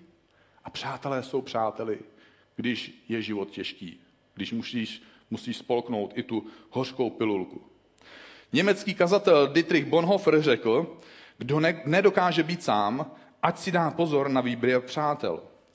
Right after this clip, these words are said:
Ať, a ať ten, kdo nemá přátele, ať si dá pozor, aby nebyl sám.“ My se potřebujeme obklopit přáteli, potřebujeme se obklopit dobrými přáteli, potřebujeme se obklopit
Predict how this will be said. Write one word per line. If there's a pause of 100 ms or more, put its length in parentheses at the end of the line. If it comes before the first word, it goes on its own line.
(120)
Ať, (240)
a
ať
ten, (280)
kdo
nemá
přátele, (220)
ať
si
dá
pozor,
aby
nebyl
sám.“ (800)
My
se (260)
potřebujeme
obklopit
přáteli,
potřebujeme
se
obklopit (240)
dobrými
přáteli, (160)
potřebujeme
se
obklopit